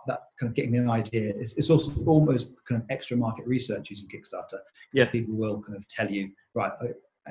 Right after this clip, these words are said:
Speaker 1: and you'll have maybe three hundred people all telling you, "Right, this is the colour, this is the size," and that kind of gives you a gauge for what everyone else wants, which is really good.
Speaker 2: Totally, mate. Exactly the same. Like, um, k-, the Kickstarter has allowed me to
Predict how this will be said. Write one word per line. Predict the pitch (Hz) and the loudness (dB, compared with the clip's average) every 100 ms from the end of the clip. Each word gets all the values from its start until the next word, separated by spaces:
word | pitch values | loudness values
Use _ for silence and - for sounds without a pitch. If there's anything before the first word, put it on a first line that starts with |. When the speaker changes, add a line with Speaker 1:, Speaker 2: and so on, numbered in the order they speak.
| - | -4
Speaker 1:
and | 127 123 | 2 4
you'll | 110 | 4
have | 120 117 110 | 4 4 2
maybe | 107 107 104 | -2 -4 -6
three | - 127 | -4 -2
hundred | 117 113 104 | 0 -2 -2
people | 113 110 98 | -2 -4 -4
all | 101 | -8
telling | - 107 | -6 -6
you, | 98 95 | -6 -4
"Right, | 101 98 - _ _ | -4 -4 -10 _ _
this | 117 | -6
is | 101 | -6
the | - | -4
colour, | 101 98 | -2 0
this | 101 101 | -2 -8
is | |
the | - | -10
size," | - 98 95 95 | -6 -4 -4 -10
and | - | -12
that | 98 - | -12 -14
kind | |
of | 104 | -8
gives | 107 | -6
you | 104 | -6
a | 101 | -2
gauge | 110 104 104 - | 0 0 -4 -10
for | 95 - _ _ | -12 -14 _ _
what | 104 107 | -6 -6
everyone | 101 104 | -6 -6
else | 98 - | -6 -10
wants, | 98 95 | -16 -16
which | 101 | -14
is | - - | -14 -14
really | 104 | -16
good. | 104 - _ _ _ _ - | -16 -16 _ _ _ _ 2
Speaker 2:
Totally, | 127 120 | 4 6
mate. | 113 117 117 | 6 4 4
Exactly | 113 123 123 | 2 2 4
the | 117 | 4
same. | - 120 117 | 4 2 2
Like, | 120 123 | 0 0
um, | 123 120 120 123 123 120 | 0 2 2 0 -2 -4
k-, | - - | -6 -2
the | |
Kickstarter | 123 135 131 123 120 | 4 4 4 0 2
has | 120 | 4
allowed | 123 123 120 117 | 6 8 8 6
me | 123 117 | 4 2
to | 113 120 120 | 2 0 0